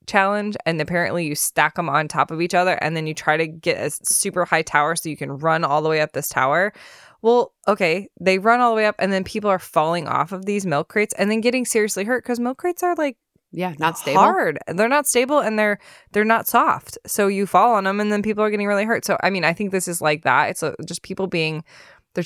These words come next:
Speaker 1: always trying to one up and they're trying to find the next thing. And, you know, I don't know. People just don't know how to just live and not eat the stinking daffodils.
Speaker 2: I mean,
Speaker 1: <laughs>
Speaker 2: I don't even have words for this.
Speaker 1: Oh.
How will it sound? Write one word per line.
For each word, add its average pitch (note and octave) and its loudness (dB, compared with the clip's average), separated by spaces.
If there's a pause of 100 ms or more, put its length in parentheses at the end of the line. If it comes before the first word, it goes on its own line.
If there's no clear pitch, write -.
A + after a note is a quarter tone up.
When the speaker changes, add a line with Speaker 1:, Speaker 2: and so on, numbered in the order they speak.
Speaker 1:
always G3 2
trying F#3+ 0
to F3+ 2
one E3+ 2
up E3 2
and D3+ -6
they're D3 -2
trying E3 -2
to D#3 -6
find D#3 0
the D3+ -2
next D3 -2
thing. D#3 0
And, C3+ -6 (580)
you F3 -4
know, A2+ -4 (140)
I D3+ -4
don't C3+ -6
know. B2+ -8
People D3 -4
just - -12
don't F#2 -4
know G2+ -4
how D3 -4
to G2+ -8
just - -12
live C3 -2
and - -10
not - -4
eat - -12
the - -14
stinking - -12
daffodils. - -12
Speaker 2:
I E3 -4
mean, D3+ -4
Speaker 1:
<laughs> - -4
Speaker 2:
I C#3+ -4
don't C#3 -8
even C3 -8
have C3+ -16
words - -12
for - -12
this. - -6
Speaker 1:
Oh. E3+ -4